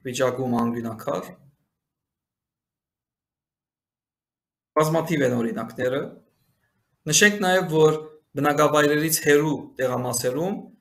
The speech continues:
որտեղ խաչքարերը չեն կարող օգտագործվել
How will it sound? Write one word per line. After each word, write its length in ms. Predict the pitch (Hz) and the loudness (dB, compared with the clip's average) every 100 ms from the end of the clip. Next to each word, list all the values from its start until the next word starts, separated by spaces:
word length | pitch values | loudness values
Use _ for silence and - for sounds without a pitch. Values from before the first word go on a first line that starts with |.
| _ _ | _ _
որտեղ 320 | 139 139 156 - | -2 0 0 0
խաչքարերը 640 | 139 - 147 143 139 139 135 - | -2 0 2 2 4 0 -2 -8
չեն 320 | - 175 196 190 | -6 -2 -2 -2
կարող 320 | 147 127 123 | -2 0 -2
օգտագործվել 640 | 120 123 127 120 233 131 | -4 -4 -4 -4 -4 -4